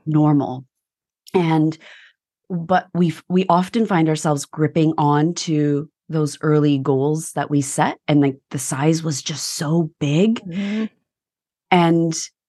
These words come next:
Speaker 1: what I've learned is that I'm like, "Okay, like, let, let's, we can, like, have a bit more spaciousness with this so that when something new comes in, it's like, how can you now right size it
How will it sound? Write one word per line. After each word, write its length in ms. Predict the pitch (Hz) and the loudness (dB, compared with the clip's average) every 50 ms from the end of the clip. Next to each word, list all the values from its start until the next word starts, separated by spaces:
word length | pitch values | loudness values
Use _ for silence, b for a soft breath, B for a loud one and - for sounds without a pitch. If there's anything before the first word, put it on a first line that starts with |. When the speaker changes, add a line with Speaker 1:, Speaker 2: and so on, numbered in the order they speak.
| _ _ _ | _ _ _
Speaker 1:
what 260 | - 170 156 170 180 | -8 -2 0 2 2
I've 180 | 190 214 214 202 | 2 2 0 0
learned 400 | 180 180 170 165 160 160 160 156 | 0 2 4 4 4 4 2 2
is 120 | 160 151 | 0 -2
that 240 | - 147 139 - - - | 0 0 0 0 0 -4
I'm 120 | 160 151 151 | -2 0 0
like, 200 | 147 147 151 - | 0 0 -2 -6
"Okay, 500 | - - - 202 196 170 160 160 - - _ _ _ | -10 -10 -6 -4 -2 0 0 -2 -4 -6 _ _ _
like, 180 | - 165 156 156 | -4 -4 -2 -2
let, 160 | 165 165 - _ | -2 -4 -4 _
let's, 520 | - 135 165 160 160 - - - - - - _ _ _ _ - | -4 -2 0 0 0 -2 -6 -8 -8 -10 -14 _ _ _ _ -4
we 100 | 190 180 | -4 -2
can, 140 | 185 175 170 | 0 2 2
like, 160 | 160 156 156 | 2 2 0
have 340 | - - - 180 170 175 180 | -4 -6 -4 -2 0 2 2
a 80 | 175 | 0
bit 220 | 160 160 160 - - | 0 0 -2 -4 -2
more 580 | - 156 151 147 147 147 147 147 143 143 143 b b b b b _ _ _ | -2 0 0 2 2 2 2 0 0 -2 -4 b b b b b _ _ _
spaciousness 720 | - - - - 285 294 269 - 185 147 - 151 135 135 - | -14 -12 -6 -2 0 0 0 -2 -4 -4 -4 -6 -6 -6 -8
with 160 | - 135 - | -10 -8 -4
this 340 | - 139 135 131 - - - _ | -2 -4 -2 -4 -8 -12 -12 _
so 200 | - - - 160 | -12 -6 -2 0
that 160 | 151 147 151 - | 2 2 2 2
when 180 | 151 156 165 180 | 2 2 2 2
something 400 | 180 - 202 208 196 220 208 196 | 2 0 -2 -2 0 0 0 2
new 200 | 190 170 165 160 | 2 2 2 2
comes 300 | - 170 156 151 143 151 | 0 0 0 0 0 0
in, 140 | 139 135 | -2 -2
it's 220 | 135 139 - - - | -2 -4 -6 -8 -8
like, 240 | 143 143 139 139 B B B B B B B B _ | -6 -6 -6 -8 B B B B B B B B _
how 160 | - 170 160 | -2 -2 0
can 180 | 156 - 185 196 | 2 2 2 2
you 140 | 190 185 180 | 4 2 2
now 480 | 170 160 151 147 147 147 147 147 151 _ _ _ _ _ _ _ _ - | 2 2 2 4 4 4 2 2 -2 _ _ _ _ _ _ _ _ -12
right 360 | 170 143 151 151 165 202 190 - | -6 -2 0 2 0 0 -2 -6
size 500 | - - - 143 139 143 139 131 131 - | -10 -6 -4 -2 0 0 0 -2 -2 -4
it 240 | 139 135 139 - | -4 -4 -4 -8